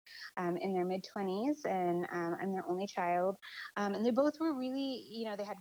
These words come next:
good paying jobs, and they were able to buy a single family home in East San Jose. And, um, my mom always jokes that she had two options to buy a house, one in Willow Glen and one in East San Jose, and she picked the option that was closer to where she was working at the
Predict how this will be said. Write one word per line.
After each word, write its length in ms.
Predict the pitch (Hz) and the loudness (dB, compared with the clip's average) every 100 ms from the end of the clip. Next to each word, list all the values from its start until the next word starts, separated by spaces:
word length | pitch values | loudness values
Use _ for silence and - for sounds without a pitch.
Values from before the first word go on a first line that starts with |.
| 202 | -6
good 120 | 202 - | -8 -6
paying 240 | 208 196 | -6 -6
jobs, 400 | 185 175 190 220 | -6 -6 -6 -8
and 80 | 202 | -8
they 40 | 196 | -10
were 100 | - | -8
able 140 | 175 | -6
to 80 | 190 | -6
buy 200 | 185 175 | -6 -8
a 80 | 180 | -8
single 340 | - 180 180 | -10 -8 -8
family 320 | 180 160 170 170 | -8 -8 -8 -8
home 300 | 175 - - 330 | -6 -4 -6 -8
in 200 | 196 190 | -6 -4
East 260 | 165 175 - | -4 -6 -6
San 180 | 170 160 | -6 -4
Jose. 580 | 175 269 254 202 190 - | -2 2 4 4 4 2
And, 320 | 180 180 175 175 | -2 -2 -4 -4
um, 180 | 185 180 | -6 -6
my 100 | 190 | -2
mom 240 | 214 240 254 | 0 2 2
always 320 | 254 240 - | 2 0 0
jokes 260 | 202 208 _ | -2 -2 _
that 120 | 175 | -8
she 180 | - 220 | -4 -4
had 180 | 202 185 - | -4 -4 -6
two 100 | 208 | -6
options 560 | 165 - 233 247 277 - | -6 -8 -8 -6 -6 -6
to 80 | 214 | -6
buy 160 | 190 180 | -4 -4
a 20 | |
house, 360 | 185 175 202 - | -4 -4 -6 -6
one 160 | 185 180 | -10 -8
in 100 | 180 | -8
Willow 220 | 170 165 | -6 -6
Glen 240 | 170 170 | -4 -6
and 120 | 175 | -6
one 140 | 165 170 | -6 -8
in 100 | 175 | -8
East 140 | - - | -10 -8
San 120 | 175 | -6
Jose, 280 | 170 165 185 - - - | -4 -2 -2 -4 -12 -8
and 80 | 208 | -4
she 140 | 202 | -2
picked 180 | 220 226 | 0 0
the 100 | 233 | -2
option 360 | - 185 - 202 | -2 -6 -6 -6
that 120 | 359 | -4
was 100 | - | -8
closer 340 | - - 190 180 | -6 -4 -4 -2
to 120 | 175 | -2
where 120 | 160 | -2
she 160 | - 180 | -2 -6
was 120 | 180 | 0
working 340 | 269 302 214 | 0 2 -2
at 140 | 185 | -4
the 60 | 180 | -6